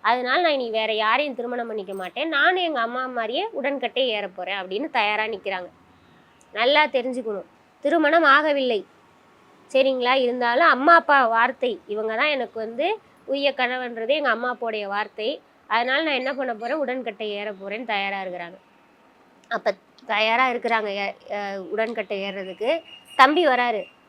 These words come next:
"நம்ம அம்மா அப்பா தான் இல்ல, அவங்க இடத்துல இப்ப நீ தானே எனக்கு அடுத்து, இப்ப நீங்களே இறக்க போறீங்கன்னா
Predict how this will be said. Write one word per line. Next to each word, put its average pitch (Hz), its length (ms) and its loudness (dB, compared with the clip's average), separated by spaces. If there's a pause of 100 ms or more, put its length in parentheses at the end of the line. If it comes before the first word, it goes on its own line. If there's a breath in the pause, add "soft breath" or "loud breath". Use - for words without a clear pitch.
(300)
"நம்ம 233 240 4
அம்மா 240 200 6
அப்பா 262 260 2
தான் 311 120 0
இல்ல, 240 380 -2
அவங்க 262 480 2
இடத்துல 311 160 -2
இப்ப 254 300 -4
நீ 262 200 -4
தானே 277 240 -2
எனக்கு 233 240 -4
அடுத்து, 214 300 -8
இப்ப 226 180 -10
நீங்களே 311 460 -2
இறக்க 294 280 0
போறீங்கன்னா 240 500 -4